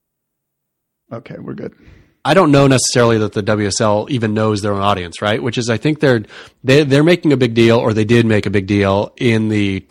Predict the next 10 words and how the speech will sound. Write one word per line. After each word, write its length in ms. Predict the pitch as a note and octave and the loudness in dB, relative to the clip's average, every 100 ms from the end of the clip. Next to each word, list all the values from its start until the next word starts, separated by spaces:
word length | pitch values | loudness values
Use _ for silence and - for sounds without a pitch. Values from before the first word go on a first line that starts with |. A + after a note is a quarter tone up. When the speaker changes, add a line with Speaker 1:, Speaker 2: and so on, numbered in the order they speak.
| - - C#3+ | -20 -18 -12
Speaker 2:
kind 180 | - G#2+ | -4 -2
of 60 | |
the 60 | G2 | -2
Facebook 440 | - G#2+ - A2 | -2 -2 0 -2
debacle, 540 | - G2 G2 G2+ C3+ C#3 - - _ | 0 0 2 2 0 -2 -12 -20 _
uh, 260 | - A#2 A2+ | -2 0 0
about 320 | A#2+ A2+ A2 | 0 0 0
how 180 | A2 A#2+ | 0 0
they're 160 | A#2 G#2+ | 0 -4
trying, 540 | - A#2+ A#2 A2+ A2 | -2 0 0 -2 -8